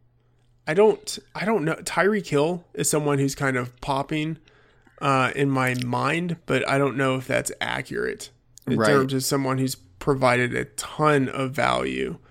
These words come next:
Speaker 2: I
Speaker 1: I,
Speaker 2: think
Speaker 1: I don't know. Do you have an idea? Yeah. Do you have a sense of this?
Speaker 2: Yeah. Well, I think that the, the most popular answer would probably be James Conner.
Speaker 1: Oh,
Speaker 2: but
Speaker 1: yeah. Uh, yes. Yes.
Speaker 2: Uh,
Speaker 1: Yes.
Speaker 2: but if we wanna go somewhere else,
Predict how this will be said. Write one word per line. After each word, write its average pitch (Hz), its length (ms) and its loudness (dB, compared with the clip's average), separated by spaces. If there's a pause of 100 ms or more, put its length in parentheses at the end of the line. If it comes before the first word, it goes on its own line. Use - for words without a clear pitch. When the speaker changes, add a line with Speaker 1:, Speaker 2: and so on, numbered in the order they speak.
(140)
Speaker 2:
I 139 80 4
Speaker 1:
I, 147 40 2
Speaker 2:
think 185 240 2
Speaker 1:
I 175 80 4
don't 170 120 4
know. 160 100 6
Do 143 220 2
you 160 140 8
have 180 180 6
an 190 60 4
idea? 190 320 8
Yeah. 123 200 4
Do 127 80 0
you 131 100 6
have 135 120 4
a - 20 0
sense 156 240 0
of 165 60 0
this? 170 400 -2
Speaker 2:
Yeah. 170 280 8
Well, 156 200 4
I 160 100 6
think 233 220 2
that 226 160 4
the, 143 160 4
the 131 160 4
most 135 260 4
popular 127 480 4
answer 120 320 0
would 107 160 -4
probably 127 340 4
be 120 140 0
James 117 380 0
Conner. 120 440 0
Speaker 1:
Oh, 160 220 10
Speaker 2:
but 143 240 -4
Speaker 1:
yeah. 160 160 6
Uh, 147 320 6
yes. 131 520 6
Yes. 117 440 4
Speaker 2:
Uh, - 220 -2
Speaker 1:
Yes. 190 120 8
Speaker 2:
but 190 80 8
if 175 100 6
we 214 80 6
wanna 220 280 4
go 190 140 6
somewhere 170 440 2
else, 147 520 2